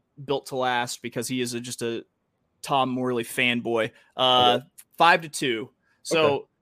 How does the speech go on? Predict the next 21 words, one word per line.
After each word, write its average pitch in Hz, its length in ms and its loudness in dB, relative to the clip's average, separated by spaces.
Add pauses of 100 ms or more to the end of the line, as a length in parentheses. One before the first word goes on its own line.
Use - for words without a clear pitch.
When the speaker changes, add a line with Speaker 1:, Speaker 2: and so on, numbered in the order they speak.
(400)
Speaker 2:
I'm 170 140 4
Speaker 1:
I 160 40 2
Speaker 2:
good 143 140 -2
with 110 120 -6
that 95 260 -6
then. 107 260 -6 (440)
Speaker 1:
Yeah, 160 460 2
I, 151 100 0
I, 156 100 -8 (400)
you 147 120 -6
know, 131 180 -6 (100)
and 151 100 0
I 156 60 2
like 196 200 0
the 160 80 -8
structure, 147 540 -6
even 151 500 -6 (840)
the - 120 -8
overlays, 202 880 -2
you 151 100 -6
know, 123 340 -6